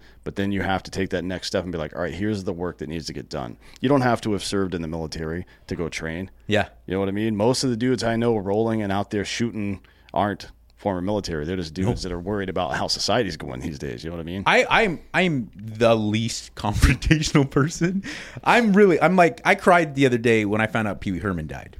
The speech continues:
Speaker 2: I mean, I'm not, I'm, if Tim Kennedy's here, I'm the other end of the spectrum,
Speaker 1: Mm.
Speaker 2: you know, like, uh, but for me, it was always like, I, I can't trust that the world is like that.
Speaker 1: Right.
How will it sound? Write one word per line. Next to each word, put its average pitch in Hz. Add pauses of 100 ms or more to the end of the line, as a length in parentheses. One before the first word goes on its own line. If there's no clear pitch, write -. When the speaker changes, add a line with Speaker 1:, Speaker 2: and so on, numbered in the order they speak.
Speaker 2:
I 104
mean, 113
I'm 147
not, 139 (260)
I'm, 143 (520)
if 143
Tim 214
Kennedy's 165
here, 151
I'm 147
the 135
other 127
end 117
of 107
the 104
spectrum, 104
Speaker 1:
Mm. 98
Speaker 2:
you 98
know, 110
like, 104 (440)
uh, 120 (800)
but 139 (720)
for -
me, 202
it 185
was 165
always 135
like, 101 (1300)
I, 175 (640)
I 165
can't 240
trust -
that 147
the 131
world 151
is 107
like 87
that. 76
Speaker 1:
Right. 76